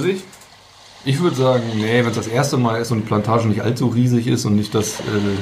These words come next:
Speaker 2: glaubhaft versichern kann, dass es für ein Eigenbedarf, dann kommst du mit Bewährung weg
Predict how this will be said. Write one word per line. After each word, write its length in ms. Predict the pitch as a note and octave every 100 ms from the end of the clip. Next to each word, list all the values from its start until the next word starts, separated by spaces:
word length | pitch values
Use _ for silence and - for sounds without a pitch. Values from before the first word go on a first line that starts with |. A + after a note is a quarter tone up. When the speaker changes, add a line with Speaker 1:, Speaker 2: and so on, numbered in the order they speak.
| F#2+ -
Speaker 2:
glaubhaft 340 | A#2 A#2+ A2+ G#2+
versichern 340 | A2 A#2 A2+
kann, 140 | G#2 G#2+
dass 80 |
es 140 | G2+ -
für 80 | G2
ein 80 |
Eigenbedarf, 840 | G2+ B2+ C#3 - - - C#3+ B2 - - - - - - - - - - - -
dann 200 | F#2 F2
kommst 240 | - C#3 G2+
du 40 |
mit 140 | F#2 F2
Bewährung 460 | E2+ E2 F#2 F2
weg 80 | F2